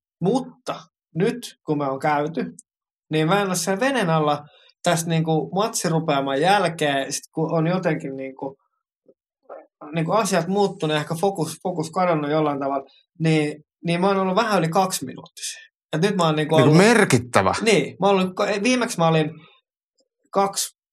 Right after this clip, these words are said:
Speaker 1: kolmekymmentä, o-, olisiko ollut niinku ihan maksimi. Ja sitä
Speaker 2: Joo.
Speaker 1: ennen niinku pari edellistä kertaa mä vedin niinku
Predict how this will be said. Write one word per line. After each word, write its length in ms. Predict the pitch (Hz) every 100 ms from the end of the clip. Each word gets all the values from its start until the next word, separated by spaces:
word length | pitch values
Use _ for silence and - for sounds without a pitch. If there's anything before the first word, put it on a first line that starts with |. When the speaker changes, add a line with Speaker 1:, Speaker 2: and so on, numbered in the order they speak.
| _ _ _ _
Speaker 1:
kolmekymmentä, 840 | - 190 185 160 143 - 143 - - - _
o-, 40 | 160 156
olisiko 240 | 160 -
ollut 100 | 156 156
niinku 140 | 165 170
ihan 540 | 208 196 160 147 127 127
maksimi. 480 | 139 131 - 139 135
Ja 60 |
sitä 160 | 143 202
Speaker 2:
Joo. 80 | 202
Speaker 1:
ennen 220 | 180 147
niinku 200 | 143 143
pari 340 | 135 175 160 143
edellistä 420 | 147 139 131 -
kertaa 240 | 135 131
mä 100 | 131
vedin 240 | 135 135 135
niinku 280 | 135 135